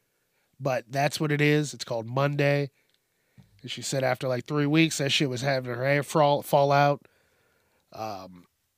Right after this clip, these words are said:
I would get that shit tested. I would have looked at the bottle, looked at the top. Like, you gotta look at this shit. They can,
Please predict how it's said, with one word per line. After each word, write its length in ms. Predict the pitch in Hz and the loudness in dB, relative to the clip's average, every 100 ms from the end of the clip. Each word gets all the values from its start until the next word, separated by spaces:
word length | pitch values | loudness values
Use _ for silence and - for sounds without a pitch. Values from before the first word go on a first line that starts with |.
| _ _ _ _ _ _ _ _ _ _ _ - - | _ _ _ _ _ _ _ _ _ _ _ -12 -4
I 180 | 139 214 | 2 2
would 160 | 185 | 2
get 180 | 139 143 | 0 -2
that 160 | 156 160 | 0 2
shit 320 | - 117 - | 2 -2 -6
tested. 520 | - 151 - - 98 _ _ _ _ _ _ _ _ _ _ _ | 0 0 0 -8 -14 _ _ _ _ _ _ _ _ _ _ _
I 120 | 147 | 0
would 120 | 170 156 | 2 2
have 80 | |
looked 200 | 160 170 | 0 0
at 100 | 147 | -4
the 60 | 123 | -10
bottle, 640 | 123 151 156 160 160 156 127 | -2 4 8 8 6 0 -2
looked 200 | 156 151 | -4 -4
at 100 | 123 | -6
the 80 | 123 | -8
top. 520 | - 151 151 151 - | -4 2 4 4 0
Like, 280 | 117 113 - | -14 -12 -8
you 100 | 175 | -4
gotta 180 | 190 110 | -2 -2
look 240 | 120 202 | 2 2
at 100 | 185 | 2
this 120 | 143 127 | -4 -2
shit. 260 | - 123 | -2 -2
They 120 | 151 | -2
can, 180 | 190 156 | -2 -4